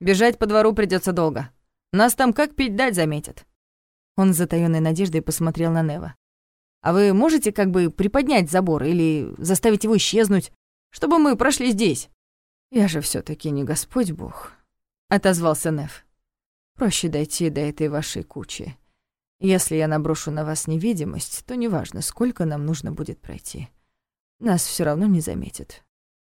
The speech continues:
"Что ж, тогда показывай", — обратился Войтых к Жене. "Где там твоя куча?" "Веди нас, Сусанин, веди нас, герой", — со смешком добавил Ваня. "Не смей продолжать", —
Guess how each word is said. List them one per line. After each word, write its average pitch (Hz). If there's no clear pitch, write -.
"Что -
ж, -
тогда 90
показывай", — 208
обратился 175
Войтых 160
к 160
Жене. 151
"Где 190
там 156
твоя 147
куча?" -
"Веди 175
нас, 302
Сусанин, 196
веди 170
нас, 180
герой", — 147
со 208
смешком 185
добавил 160
Ваня. 151
"Не 185
смей 214
продолжать", — 151